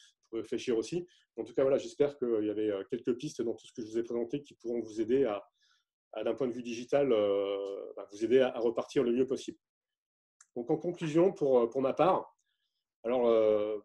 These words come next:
pour moi, ce qui est vraiment important, euh, je dirais concrètement, alors c'est, c'est que mon, c'est que mon avis, hein, que je vous donne là, c'est que l'humain, bien évidemment, restera la priorité,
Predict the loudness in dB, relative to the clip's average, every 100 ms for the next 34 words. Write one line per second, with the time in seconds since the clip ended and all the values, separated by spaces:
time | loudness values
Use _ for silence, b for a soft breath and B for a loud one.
0 | -2 2 2 2 2 4 4 4 0 2
1 | 4 6 6 6 4 2 -2 -4 -4 -2
2 | -2 -4 -4 -4 0 2 2 0 -2 -6
3 | -6 -10 -4 0 0 -2 -4 -6 -2 0
4 | 2 2 2 0 0 2 0 -4 _ b
5 | b b b -6 0 2 4 6 6 6
6 | 4 4 4 2 0 0 2 0 0 0
7 | 2 2 0 -2